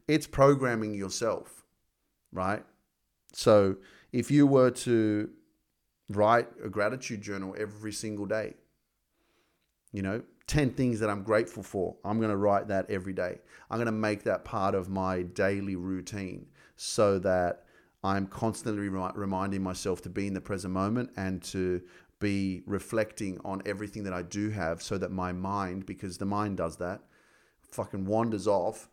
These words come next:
is always thinking about what you don't have, you know? And every time you think about what you don't have,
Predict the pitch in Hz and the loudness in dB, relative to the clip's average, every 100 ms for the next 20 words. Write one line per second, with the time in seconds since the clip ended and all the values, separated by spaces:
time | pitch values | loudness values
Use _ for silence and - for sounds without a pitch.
0 | _ _ 107 - 110 113 107 - 113 101 | _ _ -16 -6 -2 0 -2 -4 -10 -8
1 | 98 95 90 - 107 98 98 95 95 95 | -6 -4 -6 -6 -10 -12 -8 -8 -8 -12
2 | - - - _ _ _ _ _ 101 - | -14 -18 -20 _ _ _ _ _ -20 -12
3 | 92 90 95 135 - - - 110 104 110 | -6 -4 -6 -8 -20 -20 -12 -2 2 2
4 | 110 113 107 101 120 110 104 92 95 110 | 2 0 0 0 -2 -2 0 -2 -2 -6
5 | 98 110 123 127 92 85 90 | -6 -6 -6 -8 -6 -8 -8